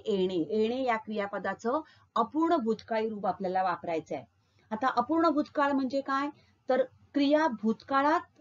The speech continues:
आपल्याला अपूर्ण आहे हे यातून दर्शवायचं आहे. मग काय येईल वाक्य? काल पाच वाजता सोनाली शाळेतून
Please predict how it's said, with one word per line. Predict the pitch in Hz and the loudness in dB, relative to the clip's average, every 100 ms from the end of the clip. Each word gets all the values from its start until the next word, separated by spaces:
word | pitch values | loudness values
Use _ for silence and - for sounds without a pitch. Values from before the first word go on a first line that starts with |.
| _ _ _ _ _ _ | _ _ _ _ _ _
आपल्याला | 208 220 240 233 247 302 349 _ - _ _ | -2 0 4 4 4 2 -2 _ -20 _ _
अपूर्ण | 233 226 349 370 | -2 2 4 6
आहे | 349 294 220 233 233 262 _ - | 6 6 4 4 4 2 _ 2
हे | 262 | 4
यातून | 254 214 202 262 339 - - | 6 4 2 0 0 -2 -4
दर्शवायचं | 185 196 185 196 185 170 190 | 0 0 0 0 0 0 0
आहे. | 170 165 220 - - _ _ _ _ _ | -2 -4 -14 -20 -20 _ _ _ _ _
मग | 254 | -4
काय | - 311 320 | 2 4 4
येईल | 311 | 4
वाक्य? | 294 269 - 277 294 320 _ _ _ _ _ _ _ _ _ _ _ _ _ _ _ - | 4 2 0 2 2 0 _ _ _ _ _ _ _ _ _ _ _ _ _ _ _ -2
काल | 254 254 311 | 4 4 4
पाच | - 214 202 220 | 2 2 2 2
वाजता | 220 196 - 240 | 0 0 0 0
सोनाली | 247 220 196 196 202 240 | 0 -2 0 0 -2 -2
शाळेतून | 240 - 180 175 185 - 233 320 | -4 -2 0 2 0 -2 0 0